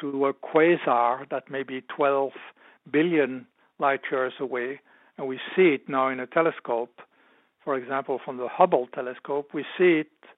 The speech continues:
we see the quasar as it was twelve billion years ago. So when we travel to it,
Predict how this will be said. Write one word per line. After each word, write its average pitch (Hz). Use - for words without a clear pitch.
we 151
see 190
the 160
quasar 151
as 143
it 143
was 143
twelve 139
billion 127
years 196
ago. -
So 160
when 151
we 143
travel 196
to 131
it, 131